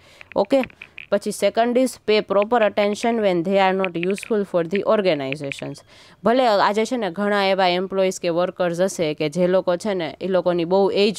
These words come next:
થઈ ગઈ હશે, જે લોકો, એના માટે એને રિટાયરમેન્ટ આપણે કોઈ રીતે આપવું જ પડશે કે ઈ હવે કંપનીમાં વર્ક આગળ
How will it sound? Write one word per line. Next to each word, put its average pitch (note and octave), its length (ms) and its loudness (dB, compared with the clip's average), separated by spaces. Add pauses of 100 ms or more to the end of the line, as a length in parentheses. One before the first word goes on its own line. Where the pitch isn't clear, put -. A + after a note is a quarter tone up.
થઈ F3+ 180 -2
ગઈ D3 200 -6
હશે, C#3+ 260 -12 (380)
જે F3 80 2
લોકો, F#3+ 260 0
એના F#3+ 240 0
માટે G3 260 0
એને F#3+ 220 2
રિટાયરમેન્ટ G3+ 600 0
આપણે G3 240 -2
કોઈ G3 240 -2
રીતે G#3 220 -2
આપવું G#3 340 0
જ - 120 -6
પડશે D#3+ 300 -6
કે D#3+ 120 -10
ઈ F#3 160 0
હવે F3 160 0
કંપનીમાં F#3 580 -2
વર્ક F#3 240 2
આગળ F#3+ 320 2